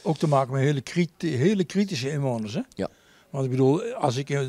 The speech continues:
Speaker 1: door Drimmelen loop en ik leg mijn oor goed te luisteren,
Speaker 2: Ja.
Speaker 1: dan hoor je die kritiek ook wel op een
Speaker 2: Ja,
Speaker 1: aantal
Speaker 2: ja, ja.
Speaker 1: punten.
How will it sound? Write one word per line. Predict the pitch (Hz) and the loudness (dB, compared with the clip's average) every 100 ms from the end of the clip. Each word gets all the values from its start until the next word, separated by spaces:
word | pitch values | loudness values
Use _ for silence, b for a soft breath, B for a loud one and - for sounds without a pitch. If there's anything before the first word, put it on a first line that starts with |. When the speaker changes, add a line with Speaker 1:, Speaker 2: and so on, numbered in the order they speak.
| 123 | 2
Speaker 1:
door | 131 | 4
Drimmelen | 127 151 170 139 | 6 4 4 4
loop | 131 127 147 | 4 2 2
en | 135 | 0
ik | 127 123 | -2 -2
leg | 135 | -2
mijn | 131 135 | 0 2
oor | 170 | 4
goed | 147 147 | 4 2
te | |
luisteren, | 135 120 120 - 104 | 0 0 0 0 -2
Speaker 2:
Ja. | B B B | B B B
Speaker 1:
dan | 143 135 127 | 0 4 8
hoor | 147 180 | 10 10
je | 156 | 6
die | 135 | 0
kritiek | 131 120 - 127 | -4 -8 -8 -6
ook | 117 | -6
wel | 104 110 | -4 -6
op | 107 | -6
een | 120 | -4
Speaker 2:
Ja, | 101 | -2
Speaker 1:
aantal | - 117 | -2 -4
Speaker 2:
ja, | |
ja. | 90 | -4
Speaker 1:
punten. | 73 - | -6 -10